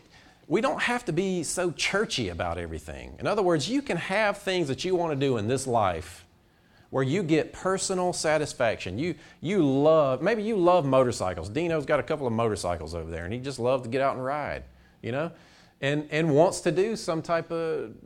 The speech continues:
motorcycle stuff for ministry. It doesn't mean you just gotta use everything for ministry, but just a way of life where you're open to the leading of the Lord in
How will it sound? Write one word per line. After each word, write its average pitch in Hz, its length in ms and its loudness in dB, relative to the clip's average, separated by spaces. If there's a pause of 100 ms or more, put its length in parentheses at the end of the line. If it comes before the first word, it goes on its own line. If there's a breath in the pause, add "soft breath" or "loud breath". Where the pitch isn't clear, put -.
(120)
motorcycle 170 480 -2
stuff 175 480 -6
for 180 420 -2
ministry. 156 500 -6 (640 soft breath)
It 156 80 -6
doesn't 202 340 -2
mean 185 300 0
you 143 160 0
just 135 260 -4
gotta 135 220 2
use 127 460 2
everything 131 600 0
for 98 140 -4
ministry, 123 540 -4
but 110 160 -6
just - 220 -12 (180)
a 117 80 4
way 147 380 0
of 135 140 0
life 117 560 0
where 101 120 -2
you're 139 340 -2
open 104 560 0 (320 loud breath)
to 127 140 -4
the 107 120 0
leading 110 600 0
of 104 120 -4
the 104 100 -2
Lord 104 460 2
in 110 160 -6